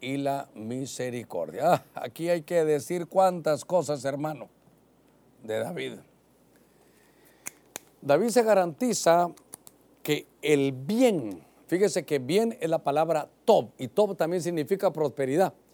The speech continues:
El bien y la misericordia le iban a seguir todos los días de su vida. Y claro, claro, hermano, aquí él dice, "Tú preparas mesa delante de mí en presencia de mis enemigos, has ungido mi cabeza con aceite, mi copa está rebosando".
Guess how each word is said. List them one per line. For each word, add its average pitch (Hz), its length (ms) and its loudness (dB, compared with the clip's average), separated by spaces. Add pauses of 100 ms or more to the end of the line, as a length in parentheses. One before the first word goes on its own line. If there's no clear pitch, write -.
(540)
El 151 120 0
bien 277 220 2
y 302 40 4
la 269 100 4
misericordia 160 720 4
le 165 80 4
iban 202 180 2
a 170 60 4
seguir 185 400 0 (240)
todos 277 520 4
los 156 220 -2
días 202 260 2
de 175 120 0
su 196 160 -2
vida. 247 340 2 (540)
Y 175 160 -2
claro, 190 420 10 (160)
claro, 151 280 10
hermano, 101 300 0 (1080)
aquí 196 400 2
él 175 100 2
dice, 175 240 0
"Tú 180 160 -2
preparas 175 420 2
mesa 175 360 2
delante 165 360 2
de 143 120 2
mí 165 100 0
en 185 100 -4
presencia 151 460 -2
de 151 60 -4
mis 127 120 -6
enemigos, 170 600 0
has 165 120 2
ungido 165 300 -2
mi 156 140 -2
cabeza 160 420 2 (320)
con 123 160 -2
aceite, 190 560 2
mi 151 140 -2
copa 170 240 0
está 160 180 2
rebosando". 196 840 6